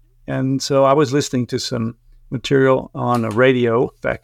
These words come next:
those days by James Dobson. And he talked about getting a commitment from your son for sexual purity, uh, or your daughters as well. And so I put two or three things together, and, and I like the outdoors. I,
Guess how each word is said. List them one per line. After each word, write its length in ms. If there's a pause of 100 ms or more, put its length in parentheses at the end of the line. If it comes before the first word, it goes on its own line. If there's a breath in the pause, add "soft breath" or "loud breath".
those 300
days 360
by 280 (260)
James 320
Dobson. 520 (800)
And 300
he 80
talked 300
about 500
getting 380
a 80
commitment 480
from 180
your 100
son 640
for 180
sexual 380
purity, 540 (580)
uh, 240
or 100
your 120
daughters 380
as 120
well. 320 (1000)
And 140
so 100
I 140
put 300
two 120
or 40
three 200
things 320
together, 600
and, 280
and 160
I 60
like 260
the 120
outdoors. 440
I, 140